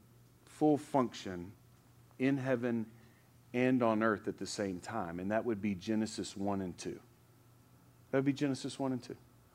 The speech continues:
We see where God is fully present with mankind. We see he is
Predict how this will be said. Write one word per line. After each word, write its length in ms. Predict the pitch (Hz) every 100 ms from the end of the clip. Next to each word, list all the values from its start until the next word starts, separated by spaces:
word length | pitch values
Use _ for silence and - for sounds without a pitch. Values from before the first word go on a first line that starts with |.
| - - -
We 180 | 127 151
see 320 | - 151 151
where 200 | 135 120
God 460 | 101 123 123 139 127
is 480 | 117 107 92 - - - - -
fully 360 | - 143 170
present 420 | 175 160 147 147 139
with 180 | 131
mankind. 760 | 135 131 123 - 131 135 151 165 - - - -
We 200 | 104 123
see 340 | 120 - 120 113
he 260 | 110 110
is 320 | 101 92 85